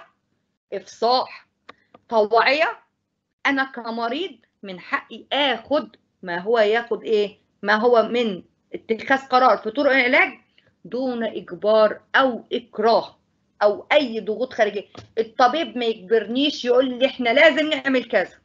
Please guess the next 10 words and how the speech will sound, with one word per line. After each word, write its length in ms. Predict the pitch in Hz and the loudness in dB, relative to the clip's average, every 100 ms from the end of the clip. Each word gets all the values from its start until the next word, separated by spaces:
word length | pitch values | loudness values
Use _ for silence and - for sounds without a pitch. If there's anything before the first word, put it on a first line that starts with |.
| _ _ _ _ _ _ _ _ | _ _ _ _ _ _ _ _
مخالف 800 | 202 202 190 254 269 254 214 - | -4 -4 -4 0 0 0 -2 -6
للطوعية. 720 | 185 - 175 165 151 202 139 _ _ _ _ _ _ _ _ - _ - | -12 -6 -2 0 0 -2 -6 _ _ _ _ _ _ _ _ -20 _ -6
الطبيب 600 | 214 - 208 185 269 311 - _ - | -6 2 2 2 -2 -4 -8 _ -2
يترك 580 | 247 339 - 254 254 | 4 4 2 -2 0
المشورة 1040 | 262 247 240 233 349 370 320 302 262 226 220 | -2 -2 -4 -2 0 0 0 -2 2 4 4
الكاملة 520 | 208 - 254 240 202 | 2 0 0 2 0
للمرضى. 540 | 185 180 196 180 - - _ _ _ _ _ _ _ _ | -2 -2 -4 -4 -8 -20 _ _ _ _ _ _ _ _
طوعية، 540 | - 196 185 220 320 131 _ _ _ _ _ - | -8 -2 2 2 0 -4 _ _ _ _ _ -18
أنت 180 | 180 | -8
حر. 420 | 156 - - - | -6 2 2 2